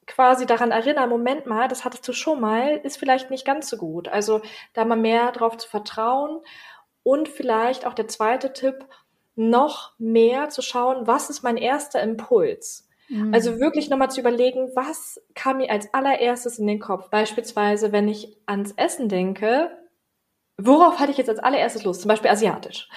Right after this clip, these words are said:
Speaker 1: So, dann war das mein erster Impuls und meistens ist der erste Impuls das, was wir wirklich wollen oder das, was wir uns wünschen.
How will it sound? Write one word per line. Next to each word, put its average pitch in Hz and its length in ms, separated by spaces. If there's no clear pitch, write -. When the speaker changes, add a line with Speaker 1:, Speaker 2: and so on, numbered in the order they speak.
Speaker 1:
So, 202 420
dann 262 340
war 285 100
das 285 100
mein 262 120
erster 349 340
Impuls 302 720
und 262 180
meistens 330 480
ist 311 180
der 294 140
erste 285 320
Impuls 269 460
das, 285 280
was 247 160
wir 220 80
wirklich 226 360
wollen 220 600
oder 226 160
das, 226 580
was 226 240
wir 240 80
uns 208 200
wünschen. 185 540